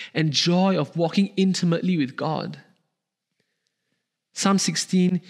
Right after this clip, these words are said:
eleven says, "You make known to me the path of life. In your presence there is fullness of joy. At your right hand are pleasures forevermore."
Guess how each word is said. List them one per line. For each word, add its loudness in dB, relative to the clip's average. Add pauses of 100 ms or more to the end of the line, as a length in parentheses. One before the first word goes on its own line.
(180)
eleven 2
says, 0
"You 6
make 4
known 4
to -4
me 2
the -2
path -2 (220)
of -2
life. -2 (180)
In 4
your 4
presence 0
there 2
is 0
fullness 0 (200)
of -2
joy. 0
At -2
your 2
right 0
hand -2 (220)
are -4
pleasures 0 (160)
forevermore." -2